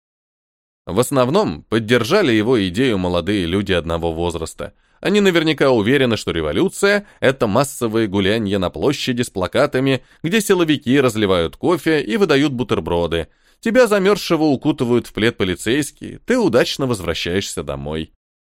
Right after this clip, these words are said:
При всей ущербности режима Теи он был безопасен. Обычно магия растекалась по телу, вырываясь в реальный мир сквозь узлы на руках и ногах –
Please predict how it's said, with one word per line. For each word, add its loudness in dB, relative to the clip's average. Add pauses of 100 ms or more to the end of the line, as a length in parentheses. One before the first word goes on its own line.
(600)
При -2
всей -4
ущербности -2
режима -2
Теи -6 (460)
он 0
был 2
безопасен. -4 (1160)
Обычно 2
магия 2
растекалась 0
по 2
телу, 0
вырываясь 2
в -6
реальный 2
мир 0
сквозь -4
узлы 0
на -2
руках -2
и -4
ногах – -2